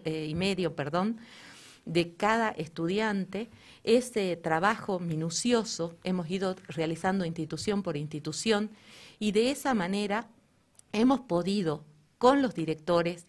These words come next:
y los vicedirectores, ir armando los grupos de cada curso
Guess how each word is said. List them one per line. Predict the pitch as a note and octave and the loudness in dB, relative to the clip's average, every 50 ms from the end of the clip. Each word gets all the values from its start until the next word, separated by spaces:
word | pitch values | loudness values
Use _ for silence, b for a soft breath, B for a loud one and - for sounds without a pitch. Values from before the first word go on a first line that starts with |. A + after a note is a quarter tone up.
| _ | _
y | - E3+ D#3 | -6 -6 -4
los | D#3 D3 - | -4 -4 -4
vicedirectores, | F#3 G#3+ G3+ - - F3 D#3+ D3+ D3 D3 D3+ - F3 E3+ F3 F3 F#3+ G#3 - - B B B B B B B | -4 -4 -4 -4 -6 -4 -4 -2 -4 -4 -4 0 2 2 2 2 0 -4 -8 -14 B B B B B B B
ir | B A#3 A#3+ A#3+ | B 2 2 4
armando | B3 A#3 A3 G#3+ G3 G3+ G#3 G#3 G3+ G3+ | 2 2 2 0 0 0 0 0 0 0
los | F#3+ D3+ C3 C#3 D#3 | 0 -2 -2 -2 0
grupos | G#3 A#3 B3+ B3 B3 - A#3 B3 B3 - - - | 2 4 4 2 0 -2 -4 -4 -4 -6 -12 -10
de | E3+ E3 E3 E3 | -6 -4 -4 -4
cada | - - B3+ C#4 C#4+ C4 - - | -2 0 0 2 2 2 0 0
curso | - F#3 F#3+ F#3+ F#3+ - - G3+ G3 G3 | -2 -2 -2 -2 -2 -4 -6 -6 -6 -6